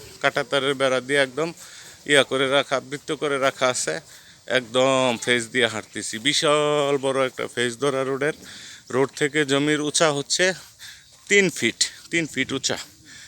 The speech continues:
এই যে রোড ফেস, রোড ফেস দিয়ে হাঁটতেছি, দেখতেছেন জমির পরিমাণ সাড়ে পাঁচ বিঘা, সাড়ে পাঁচ বিঘা চালা জমি।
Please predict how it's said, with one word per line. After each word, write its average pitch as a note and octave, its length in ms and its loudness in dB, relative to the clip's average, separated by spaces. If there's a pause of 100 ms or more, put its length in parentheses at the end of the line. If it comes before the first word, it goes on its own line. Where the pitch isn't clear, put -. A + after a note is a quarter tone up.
(300)
এই A#2 140 -2
যে A#2+ 140 -2
রোড A#2+ 160 -2 (120)
ফেস, D3+ 320 2 (340)
রোড A#2 200 -8
ফেস A#2+ 260 -2
দিয়ে A#2 180 -2
হাঁটতেছি, A2+ 460 -6
দেখতেছেন B2 540 -6 (560)
জমির A#2+ 260 0
পরিমাণ C3 440 0
সাড়ে C3+ 300 2
পাঁচ C#3 280 2
বিঘা, A#2+ 420 2 (800)
সাড়ে A2+ 320 -4
পাঁচ C3 260 0
বিঘা B2 320 0
চালা B2+ 320 0
জমি। G2+ 320 -2